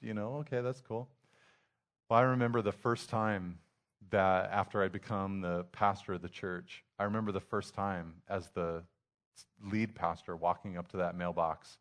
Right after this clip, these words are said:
with those envelopes in there. For the first time ever, I saw all the envelopes. I saw everybody's box. And to be honest with you, it terrified me.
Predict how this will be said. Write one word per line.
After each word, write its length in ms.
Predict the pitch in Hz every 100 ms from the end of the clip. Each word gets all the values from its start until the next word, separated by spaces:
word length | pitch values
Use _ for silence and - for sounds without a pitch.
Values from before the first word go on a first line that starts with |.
| _ -
with 140 | 92
those 220 | 90 90
envelopes 520 | 95 92 104 107 104 113
in 100 | 107
there. 280 | 107 113 _ _ -
For 80 | 98
the 80 |
first 380 | 98 - 113 -
time 200 | 110 101
ever, 320 | 95 90 85 87
I 80 |
saw 440 | 87 - 98 85 80 92
all 280 | 90 90
the 160 | 85 78
envelopes. 580 | 76 76 69 69 _ _ _ _ _ _ _ _ 95
I 60 |
saw 380 | 104 - 110 95 -
everybody's 560 | 104 92 85 82 80 -
box. 300 | 80 73 - _ _ _ _ _ -
And 60 | 107
to 60 |
be 80 | 117
honest 320 | 117 170 160
with 120 | 104
you, 320 | 90 92 110 110 -
it 140 | 107
terrified 500 | 117 131 135 82 78
me. 160 | 78